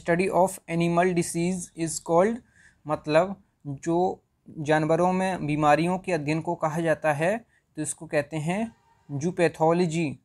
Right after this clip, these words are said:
जूपैथोलॉजी। अगला देखते हैं थर्टीन नंबर, "The study of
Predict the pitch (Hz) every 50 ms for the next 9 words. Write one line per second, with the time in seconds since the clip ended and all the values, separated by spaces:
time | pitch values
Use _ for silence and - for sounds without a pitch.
0 | _ - 139 139 127 127 170 202 208 196 202 170 156 156 160 156 156 160 165 170
1 | 180 151 160 170 151 131 117 - _ _ _ _ _ _ _ _ _ _ _ _
2 | _ _ - 147 147 156 175 180 175 180 165 - - 165 160 170 175 - - 151
3 | 147 143 175 180 185 175 160 156 156 156 165 190 185 - _ _ _ _ _ _
4 | _ - 139 147 156 160 156 - - 175 175 190 190 - - 165 170 175 175